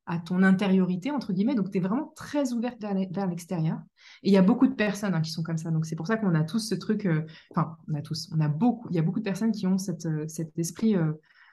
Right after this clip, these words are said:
euh, ouvert. Euh, donc, avec des pensées qui vont être envahissantes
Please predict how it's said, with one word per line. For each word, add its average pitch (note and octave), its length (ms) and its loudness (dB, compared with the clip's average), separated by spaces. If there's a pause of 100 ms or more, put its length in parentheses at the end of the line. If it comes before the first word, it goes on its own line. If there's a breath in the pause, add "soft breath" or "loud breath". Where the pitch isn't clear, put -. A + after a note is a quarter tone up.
(220 soft breath)
euh, D#3+ 220 -2
ouvert. F#3+ 640 2 (520)
Euh, E3+ 560 6 (120)
donc, G#3+ 240 4
avec F#3+ 200 6
des F3+ 80 6
pensées A#3 400 0
qui A#3 140 -2
vont E3 100 0
être E3 240 -4
envahissantes G3+ 800 0